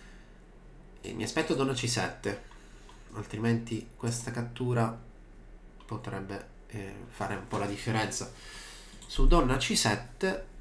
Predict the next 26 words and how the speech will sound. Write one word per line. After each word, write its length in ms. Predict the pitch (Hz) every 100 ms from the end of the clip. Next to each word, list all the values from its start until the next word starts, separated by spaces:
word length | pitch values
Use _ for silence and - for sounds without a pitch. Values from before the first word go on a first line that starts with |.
| - - -
devo 240 | 143 139 143
decidere 400 | 175 123 104 117
come 160 | 110
catturare 460 | 98 - 117 98 98
D 100 | -
quattro, 500 | 76 - - 101 - -
e 100 | 110
non 240 | 101 107
ho 160 | 107 104
tanta 340 | 110 110 113
scelta 400 | 123 - 113 -
perché 240 | 104 - - -
quando 240 | 120 113
catturo 300 | 110 - 117
di 100 | 120
donna, 380 | 151 92 101 107 117 - -
eh, 240 | - 101 98
lui 100 | 104
mi 140 | 101 98
ca-, 120 | 98 - - 110
mi, 260 | 98 95 - - -
mi 100 | 104
gioca 180 | 101 95
un 80 | 98
doppio. 380 | 90 - - - - - - - - - - - -
Ok, 160 | 220